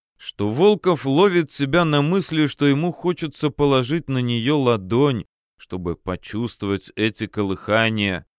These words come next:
чтобы провести грубой, мужской, солдатской ладонью по всему полю этой прекрасной, без единого изъяна кожи,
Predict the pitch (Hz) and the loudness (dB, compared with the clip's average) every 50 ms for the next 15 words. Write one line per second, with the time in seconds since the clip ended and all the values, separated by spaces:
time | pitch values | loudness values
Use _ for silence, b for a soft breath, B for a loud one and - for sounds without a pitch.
0 | _ _ _ _ _ _ _ _ - - - 92 87 90 92 87 - - - - | _ _ _ _ _ _ _ _ -16 -12 -10 -6 -4 -2 -2 -4 -4 -8 -6 -4
1 | 95 98 92 92 92 - - - _ - 98 107 113 110 101 92 92 98 101 110 | -4 -4 -4 -4 -6 -8 -10 -14 _ -6 -2 0 0 0 -2 -2 -4 -4 -2 0
2 | 123 131 131 123 113 117 117 110 101 92 87 78 80 85 87 - - - - - | 0 0 -2 0 2 2 4 4 4 2 -2 -4 -6 -8 -10 -10 -12 -16 -10 -4
3 | - 104 110 113 113 110 98 - - 101 104 101 92 104 110 120 117 - - 113 | -2 0 2 2 2 0 -2 -2 0 0 0 0 0 0 0 0 0 -2 -2 -2
4 | 110 107 110 110 104 90 110 110 117 117 117 117 117 107 - 117 107 95 - 104 | 0 2 2 2 2 2 0 0 0 0 0 -2 -2 -2 -2 -4 -6 -4 -6 -6
5 | 107 110 117 101 - 104 113 123 123 117 117 113 - 113 110 92 - 110 107 110 | -4 -4 -4 -6 -4 -2 0 2 2 2 2 2 0 0 -2 -2 -2 -2 -4 -4
6 | - - - 98 104 113 123 123 117 - - - 113 110 110 98 92 107 104 95 | -4 -8 -8 -4 -2 0 0 0 0 -2 -6 -6 -6 -6 -6 -4 -4 -4 -4 -4
7 | 90 92 95 101 95 87 95 120 123 113 113 104 107 110 110 104 95 82 95 107 | -4 -6 -8 -8 -8 -6 -4 -4 -2 -2 -2 -2 0 -2 -2 -2 -4 -4 -2 0
8 | 120 131 127 117 113 107 - - 127 139 139 127 110 117 113 98 | 0 0 0 0 -4 -4 -6 -4 -2 -2 0 0 0 0 -2 -2